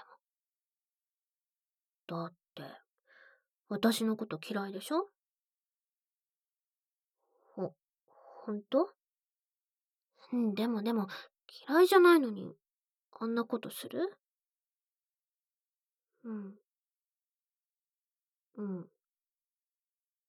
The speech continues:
ゲームだとそういうものなの？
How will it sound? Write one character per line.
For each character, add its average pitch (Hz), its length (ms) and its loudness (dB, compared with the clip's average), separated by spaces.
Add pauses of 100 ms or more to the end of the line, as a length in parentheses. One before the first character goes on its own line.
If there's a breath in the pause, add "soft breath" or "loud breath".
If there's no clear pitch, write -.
(360)
ゲ 277 260 4
ー 294 40 4
ム 233 160 -2
だ 190 140 -12
と 202 140 -18 (320)
そ 254 120 -4
う 262 80 4
い 262 120 4
う 262 100 2
も 247 220 -4
の 247 140 -2
な 196 140 -8
の？ 240 260 -4